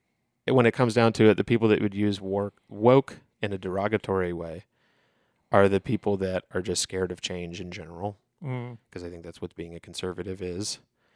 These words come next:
Speaker 1: And so the James Bond movies themselves have been changing over time. They just haven't wanted to admit it. Or, eh, because, I mean, Skyfall, we just talked about,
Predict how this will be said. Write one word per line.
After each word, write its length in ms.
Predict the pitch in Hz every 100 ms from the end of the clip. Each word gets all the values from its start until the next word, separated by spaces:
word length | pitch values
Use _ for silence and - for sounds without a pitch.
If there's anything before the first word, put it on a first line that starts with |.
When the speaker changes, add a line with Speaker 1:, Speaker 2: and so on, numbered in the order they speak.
| _ _ _ _ -
Speaker 1:
And 140 | 104
so 440 | - 95 92 90 - _ _ _ _
the 140 | 101 92 -
James 260 | 117 117
Bond 260 | 101 113 117
movies 300 | 107 101 98
themselves 520 | 98 92 110 104 95
have 260 | - 104 101
been 140 | 98
changing 440 | 90 104 107 104 98
over 240 | 95 87
time. 420 | 92 - 107 95 95
They 120 | 92
just 180 | 92 -
haven't 340 | 98 90 80 _ _ _
wanted 340 | 101 101 95 92
to 80 | 92
admit 360 | - 87 87
it. 260 | 95 113 - _ _ _ _ _ _ -
Or, 320 | 98 98 98
eh, 240 | - - 98
because, 300 | 113 - 104
I 40 | 101
mean, 160 | 95
Skyfall, 520 | 95 - 110 113 104 95
we 80 | 98
just 160 | 90
talked 260 | - 104 -
about, 320 | 85 80 80